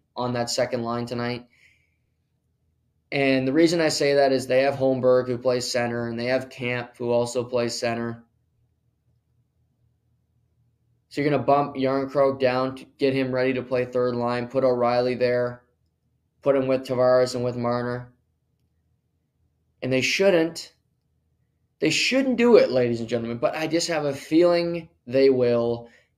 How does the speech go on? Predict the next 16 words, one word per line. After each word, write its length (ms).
'cause 160
it's 100
the 80
Toronto 300
Maple 320
Leafs, 160
because 260
it's 200
Saturday 360
night 280
and 80
they 80
feel 200
like 220
they 140
have 340